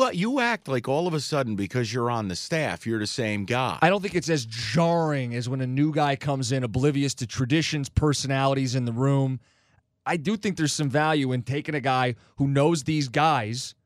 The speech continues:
Speaker 2: knows the personality dynamics, and goes, "Hey, I think we were missing a couple passing concepts in the year twenty twenty-three." It doesn't mean we're gonna turn
Speaker 1: Yeah.
Speaker 2: into an air raid.
Speaker 1: Well, the problem is they're gonna play two quarterbacks. That's the other
Speaker 2: That's
Speaker 1: thing
Speaker 2: what
Speaker 1: I
Speaker 2: these
Speaker 1: read.
Speaker 2: service academies do, though.
Speaker 1: Yeah, but I don't like it.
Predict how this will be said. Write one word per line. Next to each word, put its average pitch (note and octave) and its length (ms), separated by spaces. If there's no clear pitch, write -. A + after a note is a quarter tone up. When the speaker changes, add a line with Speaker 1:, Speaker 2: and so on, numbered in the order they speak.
Speaker 2:
knows D3+ 280
the E3 80
personality D#3 680
dynamics, A#2+ 500
and E3+ 80
goes, F3 140
"Hey, A#3+ 160
I G3 160
think A3 180
we A#3 140
were B3 180
missing E3+ 340
a A#2+ 80
couple D#3 300
passing D3 460
concepts C3+ 560
in E3 120
the D#3 100
year D#3+ 200
twenty D#3 400
twenty-three." B2+ 640
It A2 60
doesn't F#3+ 200
mean G3 140
we're F3+ 100
gonna D#3 140
turn F3 320
Speaker 1:
Yeah. G3 220
Speaker 2:
into C3+ 420
an D#3 120
air G3 240
raid. A2+ 380
Speaker 1:
Well, C#3+ 100
the A#2+ 80
problem D#3+ 380
is A2+ 180
they're D3+ 120
gonna D#3+ 120
play A2 200
two C3+ 140
quarterbacks. D3+ 540
That's B2 160
the B2 120
other C#3+ 140
Speaker 2:
That's - 120
Speaker 1:
thing D3+ 80
Speaker 2:
what G3+ 80
Speaker 1:
I - 20
Speaker 2:
these G#3 120
Speaker 1:
read. D#3 60
Speaker 2:
service G3+ 220
academies G#3 440
do, A#3 180
though. B2+ 420
Speaker 1:
Yeah, C3 120
but A2+ 120
I A2+ 80
don't G#2+ 140
like G#2 200
it. - 100